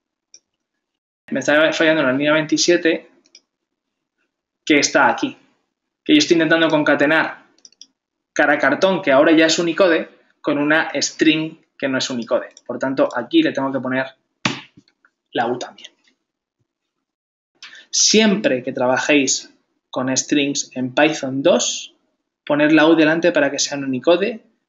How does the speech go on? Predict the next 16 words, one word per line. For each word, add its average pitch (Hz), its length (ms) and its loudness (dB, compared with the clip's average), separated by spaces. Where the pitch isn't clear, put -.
y 143 120 -4
no 143 120 2
tengamos 160 480 0
problemas 147 720 -2
de, 117 640 -8
de 131 140 -4
acentos, 160 720 -4
tildes, 160 760 2
ñes, 165 920 -2
cedillas, 156 960 0
etcétera. - 500 -12
Si - 160 -16
yo 127 100 -6
ahora 123 160 -2
apruebo 196 420 4
esto, 202 560 -2